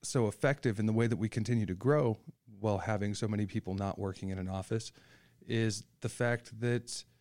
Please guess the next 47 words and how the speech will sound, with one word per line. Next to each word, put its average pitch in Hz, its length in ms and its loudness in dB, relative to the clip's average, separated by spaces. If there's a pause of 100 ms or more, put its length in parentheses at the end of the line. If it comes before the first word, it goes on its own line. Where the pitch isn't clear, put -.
(1160)
we 123 300 2 (100)
allow 113 380 2
people 127 400 0
to 120 120 -8
do 127 160 0
their 135 140 2
jobs. 127 500 -2 (480)
We 127 120 -2
trust 117 320 0
that 117 100 -4
they're 123 100 2
gonna 120 160 2
do 139 200 0
it, - 140 -2
but 107 120 -2
we 117 140 2
also 117 300 2
hold 113 200 -4
them 117 100 0
accountable 117 460 -2
to - 200 -2
those 101 220 -2
jobs. - 400 -2 (320)
So 113 400 2 (800)
an 127 80 0
example 117 460 2
of 107 100 -2
that 113 180 2
is 117 160 2
every 113 180 2
morning 107 420 2
we 101 140 0
have 98 460 -2
a 101 520 -2
meeting. 104 580 -2
We 113 140 -2
call 101 180 -2
it 98 60 0
a 101 40 -2
morning 104 320 -2
muster, - 380 -6 (160)
where 98 340 -2 (160)
everybody 104 300 -2
gets 104 160 -2
on 92 100 -2
the 92 60 -4
phone 135 420 4